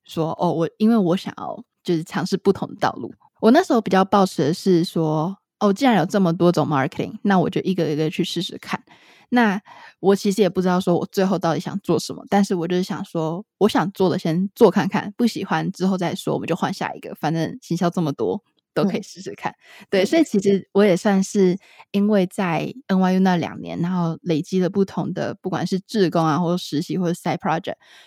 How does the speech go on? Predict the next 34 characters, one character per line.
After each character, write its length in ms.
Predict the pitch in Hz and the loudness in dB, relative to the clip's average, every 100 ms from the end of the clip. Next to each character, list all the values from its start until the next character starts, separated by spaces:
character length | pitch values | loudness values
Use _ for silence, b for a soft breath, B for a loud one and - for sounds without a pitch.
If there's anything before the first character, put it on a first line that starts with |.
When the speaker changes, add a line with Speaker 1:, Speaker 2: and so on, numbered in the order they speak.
| _ | _
Speaker 1:
所 120 | 262 | 4
以 60 | 233 | 4
才 160 | 202 | 2
让 220 | 220 226 | 0 0
我 120 | 135 151 | 0 -2
就 120 | 196 | -4
是 280 | 185 151 208 _ - | -2 -2 -6 _ -2
在 120 | 226 | 0
履 140 | 160 | 2
历 100 | 165 | 2
上 140 | 185 185 | 2 0
面 80 | 165 | -2
有 100 | - | -6
很 260 | - 160 | -4 -4
多 200 | 180 180 | -2 -2
类 180 | 202 190 | 0 -2
型 160 | 175 143 | -4 -6
的 80 | 175 | -6
行 240 | - 180 | -8 -8
销 380 | - 147 143 185 - | -6 -4 -4 -8 -10
手 240 | - - | -10 -10
法， 180 | - - b b b - | -10 -14 b b b -6
然 200 | 170 175 | -2 0
后 60 | |
让 200 | 185 180 151 | 0 0 0
我 200 | 131 - - | -2 -6 -6
最 240 | 240 180 | -2 -2
后 180 | 190 180 | -2 -4
在 340 | 196 175 78 - | -4 -6 -6 -4
二 100 | 233 | -2
零 160 | 185 170 | -2 0
二 120 | 185 | -2
零 220 | 156 143 | 0 -2
年 320 | 143 92 - | -4 -6 -10